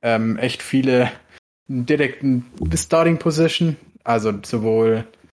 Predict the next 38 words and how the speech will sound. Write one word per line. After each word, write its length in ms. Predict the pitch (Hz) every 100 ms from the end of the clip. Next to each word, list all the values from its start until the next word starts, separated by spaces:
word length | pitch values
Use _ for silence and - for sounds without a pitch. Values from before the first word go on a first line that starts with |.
| _ _ _
ähm, 280 | - 135 113
Kenyon 380 | 110 120 117 113
Green 320 | 117 135 143
wird, 180 | 127 123
denke 220 | 123 113
ich, 60 | 117
sofort 400 | 117 - 117 -
starten. 800 | - 110 110 107 117 113 113 113 - - - -
Ich 100 | 123
könnte 240 | 123 113 117
mir 80 |
vorstellen, 640 | 113 120 120 - 117 113 107
dass 380 | 107 - - _ _ _
Christian 400 | - 127 - 123
Harris, 600 | 120 127 123 117 - - -
der 80 | -
Linebacker, 440 | 107 120 120 120 117
sofort 400 | 117 - 110 107
startet. 520 | - 110 107 107 104
Derek 280 | 113 110 107
Stingley 400 | - 127 120 110
wird, 160 | 110
denke 220 | 113 107 117
ich, 80 |
sofort 340 | - 113 113 104
starten. 320 | - 107 104
Und 200 | 117 113
Jalen 260 | 117 110 110
Petrie 380 | 120 - 117 120 - - - -
wird 120 | - 110
sofort 360 | 117 - 113
starten. 580 | - 113 113 117 120 120 _
Also 220 | - 110 107
ist 120 | -
vier 280 | - 117 113
Instant 360 | 107 - 110
Starter. 480 | 107 - 104 110 107 - _ _ _ _ _ _ _ _ _ _ _ _ _ _
Genau. 320 | - 190 117